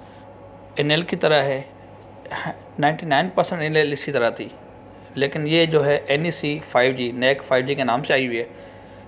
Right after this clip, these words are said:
Description में link दिया हुआ है, Link पे click करेंगे तो आपके सामने इस तरह का रजिस्ट्रेशन form खुल के आ जाएगा। यहाँ पे आपने अपना phone number लिखना है, यूज़र नेम लिखना है, password लिखना है और यहाँ submit पे click कर देना है। जैसे आप submit पे क्लिक करेंगे तो इनका जो है software आपके पास application जो है वो download होगी।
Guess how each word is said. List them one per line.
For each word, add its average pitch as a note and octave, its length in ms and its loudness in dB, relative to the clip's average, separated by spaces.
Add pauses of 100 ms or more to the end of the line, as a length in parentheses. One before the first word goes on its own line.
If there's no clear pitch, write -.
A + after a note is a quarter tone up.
(340)
Description E3 600 0
में F3 80 0
link E3+ 260 0
दिया E3 180 4
हुआ D#3+ 160 4
है, - 160 -2 (1000)
Link E3 240 0
पे F#3 60 0
click F3+ 200 0
करेंगे E3+ 240 2
तो E3 80 4
आपके D#3 200 0
सामने D3+ 300 0
इस - 160 -8
तरह D#3+ 100 0
का D#3 60 4
रजिस्ट्रेशन D3+ 300 -2
form C#3+ 220 2
खुल C3+ 140 -4
के C3 100 -2
आ A#2+ 40 2
जाएगा। A#2+ 200 -2
यहाँ C#3+ 200 -2
पे E3+ 100 0
आपने D3 220 2
अपना D3 180 -4
phone C3+ 220 -4
number D3+ 200 0
लिखना C#3+ 260 -2
है, C3+ 120 0
यूज़र C3 200 -2
नेम C#3+ 180 -2
लिखना C#3 240 -2
है, C3+ 80 -2
password C3+ 260 -2
लिखना C#3+ 200 -4
है C#3 60 -2
और C#3 40 0
यहाँ C#3 140 4
submit C3+ 360 -2
पे C#3+ 80 2
click B2+ 180 -6
कर A#2 80 -2
देना A#2+ 140 -4
है। C3+ 140 -4
जैसे D3 240 2
आप E3+ 100 0
submit D#3+ 360 -4
पे E3 60 -2
क्लिक D#3+ 240 -2
करेंगे C#3+ 300 2 (460)
तो - 180 -2
इनका E3+ 300 2
जो D#3 140 2
है D3 120 2
software E3 680 2
आपके C#3 320 0
पास C#3+ 260 0
application D3 580 -2
जो C3+ 100 4
है B2+ 140 2
वो C#3+ 240 4
download C3 460 0
होगी। C3 300 -2